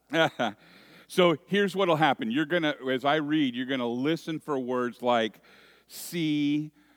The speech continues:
saw, watch, and look. Okay, got it? And I'll kinda clue you in. All right. Are we ready? Here we go. It is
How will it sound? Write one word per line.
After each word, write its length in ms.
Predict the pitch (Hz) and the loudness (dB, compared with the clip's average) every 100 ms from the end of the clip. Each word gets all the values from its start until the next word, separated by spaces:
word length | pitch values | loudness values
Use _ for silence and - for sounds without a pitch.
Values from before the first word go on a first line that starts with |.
| _ _ | _ _
saw, 1120 | - - - 147 139 127 127 127 123 117 123 _ _ _ _ _ _ | -18 -6 4 8 10 8 8 6 4 2 -4 _ _ _ _ _ _
watch, 1120 | 104 120 135 135 135 135 131 - - - - - _ _ | -4 4 6 6 6 4 0 -4 -16 -18 -18 -20 _ _
and 260 | 113 113 113 | -10 -6 -6
look. 340 | 113 85 - - _ | -6 -8 -16 -20 _
Okay, 360 | 95 - 123 160 - | -10 -2 0 0 2
got 240 | 123 147 | 2 2
it? 140 | 190 - _ _ _ _ _ _ | 0 -8 _ _ _ _ _ _
And 80 | 110 | -6
I'll 80 | 113 | -4
kinda 260 | - 120 101 | -4 -4 -6
clue 220 | - 104 | -8 -10
you 180 | 90 80 | -8 -10
in. 160 | - _ _ _ _ _ - | -16 _ _ _ _ _ -4
All 200 | 117 117 | 0 0
right. 140 | 82 - _ _ _ _ _ _ _ - | -2 -10 _ _ _ _ _ _ _ -4
Are 40 | |
we 60 | 113 | 4
ready? 320 | 151 220 262 - - _ _ _ _ _ _ _ _ _ _ _ _ - | 4 6 2 -4 -20 _ _ _ _ _ _ _ _ _ _ _ _ -10
Here 140 | 107 | -8
we 100 | 110 | -6
go. 180 | 92 - _ _ _ _ _ _ _ _ _ _ - _ _ _ _ _ _ | -8 -12 _ _ _ _ _ _ _ _ _ _ -20 _ _ _ _ _ _
It 160 | - 113 | -8 -2
is 520 | 131 135 127 - - | 0 0 -2 -8 -20